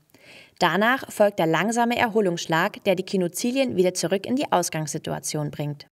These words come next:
Kinozilien schlagen rhythmisch in eine Richtung. Sie schlagen dabei aber nicht synchron, also gleichzeitig,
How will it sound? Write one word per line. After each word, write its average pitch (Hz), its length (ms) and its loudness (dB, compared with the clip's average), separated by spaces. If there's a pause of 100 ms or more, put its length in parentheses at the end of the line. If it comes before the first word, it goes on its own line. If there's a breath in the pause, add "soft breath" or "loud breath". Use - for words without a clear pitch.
(880)
Kinozilien 262 720 0
schlagen 190 380 0
rhythmisch 208 380 0
in 190 140 -4
eine 185 280 2
Richtung. 160 480 -2 (200 soft breath)
Sie 196 180 2
schlagen 190 420 2
dabei 196 340 2
aber 175 140 2
nicht 165 280 -4
synchron, 220 640 0 (120)
also 165 240 0
gleichzeitig, 170 760 0